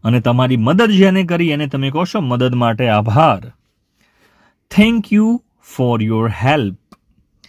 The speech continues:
Thank you for your help. Thank you for your help. મિત્રો, આ વીડિયો જે છે આની પી ડી એફ તમારે જોઈતી હોય તો Telegram ગ્રુપ,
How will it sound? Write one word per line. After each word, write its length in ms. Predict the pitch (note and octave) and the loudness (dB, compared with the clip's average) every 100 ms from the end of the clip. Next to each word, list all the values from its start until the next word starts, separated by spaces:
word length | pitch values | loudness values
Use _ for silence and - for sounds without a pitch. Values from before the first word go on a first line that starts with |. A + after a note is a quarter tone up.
| _ _ _ _ - | _ _ _ _ -2
Thank 200 | B3+ C#4 B3+ | 0 0 0
you 60 | |
for 240 | G#3 F#3 C#3+ | 2 0 0
your 180 | C3+ | 0
help. 400 | A#2 B2 G#2+ F#2+ - _ _ _ _ _ _ _ _ | 0 -2 -4 -6 -12 _ _ _ _ _ _ _ _
Thank 200 | A#3 B3 G#3+ | 0 0 0
you 60 | G#3+ | 0
for 240 | G3 D3+ | 0 0
your 140 | C#3 | 0
help. 400 | A2 A#2 G#2 - - | -2 -4 -6 -8 -6
મિત્રો, 280 | D3 E3 | -4 0
આ 120 | D#3 D3+ | 0 2
વીડિયો 400 | C3+ F3 G3+ C#3 | 0 2 2 2
જે 160 | A#2+ | 0
છે 520 | B2 D#3+ E3+ F#3+ G3 _ _ _ _ _ C#3 | -4 -4 -4 -4 -8 _ _ _ _ _ -4
આની 420 | C#3+ D3+ E3 F3 | -2 0 0 -2
પી 280 | - G3 A#3 | 0 0 2
ડી 140 | B3 | 4
એફ 200 | A3 G3+ | 2 0
તમારે 380 | E3 D#3 D3 C#3+ | -4 -2 -2 0
જોઈતી 400 | B2+ A#2+ A#2 A#2+ | -2 -4 -4 -4
હોય 260 | B2 D3+ | -4 -6
તો 180 | D3+ D3 | -6 -6
Telegram 720 | C#3 C#3+ C#3+ D#3+ D#3+ D#3 D3+ | -2 0 2 2 0 0 -2
ગ્રુપ, 360 | B2+ C3+ C#3 | -2 0 0